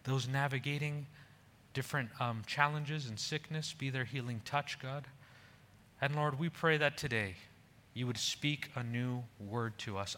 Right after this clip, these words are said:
Háblanos, Dios Santo, hoy en este día. Speak to us a new and fresh word. We're here to receive it, Jesus.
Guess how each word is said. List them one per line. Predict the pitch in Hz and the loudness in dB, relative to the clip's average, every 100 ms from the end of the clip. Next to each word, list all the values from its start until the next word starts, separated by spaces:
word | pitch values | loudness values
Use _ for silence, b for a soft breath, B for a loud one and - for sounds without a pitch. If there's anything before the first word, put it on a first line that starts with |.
| - | 6
Háblanos, | 139 135 135 127 117 | 6 6 0 0 -4
Dios | 107 113 | -4 -4
Santo, | - 117 113 117 104 | -2 -4 -4 -6 -6
hoy | 113 117 | -4 -4
en | 113 | -4
este | 113 - 120 | -4 -4 -4
día. | 107 104 107 B B B B B | -4 -4 -6 B B B B B
Speak | - - 143 139 | -6 0 0 -2
to | - 127 | -2 -2
us | 120 - | 0 -2
a | |
new | 113 113 | -2 -2
and | 113 | -2
fresh | - 113 113 - | 0 0 0 -2
word. | 107 107 98 | -4 -4 -4
We're | 113 | -6
here | 104 151 156 | -2 0 2
to | 160 | 4
receive | 156 - 170 151 | 4 4 4 4
it, | 123 | 2
Jesus. | 104 107 98 95 - - | 0 -2 -4 -6 -8 -8